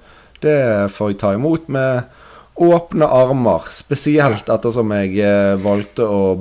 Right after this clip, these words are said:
benke Bruno Fernandes etter å ha sett han, eh, på Instagram ligge på sofaen med noe protective boots og krykker ved siden av seg og sånn. Så hadde jeg litt hjerte i halsen da jeg sa, så han, eh, skulle starte, men at han, eh, han fikk seg en assist,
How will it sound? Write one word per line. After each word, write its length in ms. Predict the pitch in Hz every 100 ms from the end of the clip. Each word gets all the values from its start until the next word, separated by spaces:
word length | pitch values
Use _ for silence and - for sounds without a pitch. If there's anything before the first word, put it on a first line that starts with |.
| 95
benke 920 | 101 98 110 - 104 92 85 85 87 - - - - _ _
Bruno 420 | 113 139 127 117
Fernandes 600 | 110 113 113 117 110 98
etter 160 | 101 101
å 40 | 104
ha 0 |
sett 300 | 120 113 -
han, 300 | 95 92 92
eh, 460 | 92 92 95 95 92
på 180 | - 101
Instagram 540 | 107 - 107 90 90
ligge 180 | 92 95
på 100 | 101
sofaen 520 | 98 110 101 - 87 85
med 100 | 90
noe 200 | 90 90
protective 640 | - 107 101 98 - 98 92
boots 380 | 104 98 98 -
og 80 | 95
krykker 480 | - 92 - 107 90
ved 80 | 87
siden 240 | 92 90
av 100 | 92
seg 160 | 98 92
og 80 | 87
sånn. 140 | 85
Så 320 | 104 104 98 - - - - - -
hadde 200 | 127 135
jeg 20 |
litt 180 | 139 143
hjerte 280 | 139 - 143
i 60 |
halsen 280 | 131 127 -
da 60 | 107
jeg 100 | 101
sa, 280 | 117 107 98
så 200 | 101 113
han, 240 | 101 95
eh, 480 | 92 87 87 85 87
skulle 280 | 85 107 98
starte, 440 | - 92 90 85 76
men 220 | 85 90
at 120 | 92
han, 240 | 107 104 98
eh, 140 | 90 87 92
han 100 | 101
fikk 180 | 127 151
seg 160 | 139 123
en 140 | 120
assist, 440 | 117 120 117 -